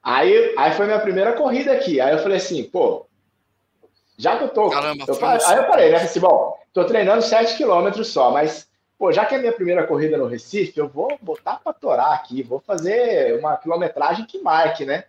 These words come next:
Speaker 1: Aí fiz os vinte e um quilômetros, só que eu não fiz correndo todo o percurso, né? Quando chegou nos dezesseis, assim, eu morri, pô. Morri mesmo. Aí fui andando até dezenove pra vinte.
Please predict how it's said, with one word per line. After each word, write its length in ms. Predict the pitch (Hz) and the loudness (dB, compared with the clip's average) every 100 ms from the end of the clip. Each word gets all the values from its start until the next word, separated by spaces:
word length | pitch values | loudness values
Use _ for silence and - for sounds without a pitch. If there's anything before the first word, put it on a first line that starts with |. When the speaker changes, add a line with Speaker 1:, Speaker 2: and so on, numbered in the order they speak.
| _ _ _ _ _ _ | _ _ _ _ _ _
Speaker 1:
Aí 220 | - 123 | -4 -2
fiz 300 | 135 - 147 | -2 -6 -4
os 100 | 156 | -4
vinte 240 | 147 160 - | -4 -6 -6
e 60 | |
um 100 | 165 | -8
quilômetros, 380 | 165 190 135 113 | -4 0 0 -2
só 100 | 165 | -4
que 60 | 165 | -4
eu 60 | |
não 60 | 262 | -6
fiz 200 | 247 233 | -8 -6
correndo 400 | 262 185 180 185 | -4 -2 0 -2
todo 160 | 190 190 | -4 -6
o 40 | |
percurso, 540 | - 175 170 160 - | -4 -6 -2 -4 -4
né? 220 | 139 139 - _ _ _ - | -6 -6 -8 _ _ _ -6
Quando 180 | 156 | -2
chegou 340 | 160 202 151 185 | 0 0 2 2
nos 380 | 208 160 147 147 | 2 0 -4 -2
dezesseis, 840 | 180 156 - 135 151 202 196 160 | -2 -2 -6 0 2 4 2 2
assim, 300 | 147 - 160 | -2 -4 -4
eu 160 | 233 | -2
morri, 320 | 233 403 143 131 | 0 0 0 -4
pô. 140 | - 80 _ _ _ _ - | -10 -18 _ _ _ _ -4
Morri 380 | 202 170 170 320 | 0 2 0 0
mesmo. 340 | 151 156 120 | 2 2 2
Aí 140 | 147 | 0
fui 180 | - 240 | 0 0
andando 320 | 247 147 180 | 0 2 2
até 800 | 208 - 170 220 247 208 127 98 - _ _ _ | 2 0 0 0 2 2 0 -2 -8 _ _ _
dezenove 800 | 120 143 190 135 160 202 170 - | -6 0 2 4 4 4 2 0
pra 200 | 165 143 | 2 2
vinte. 640 | 135 151 226 226 180 | 2 -2 -2 -2 -4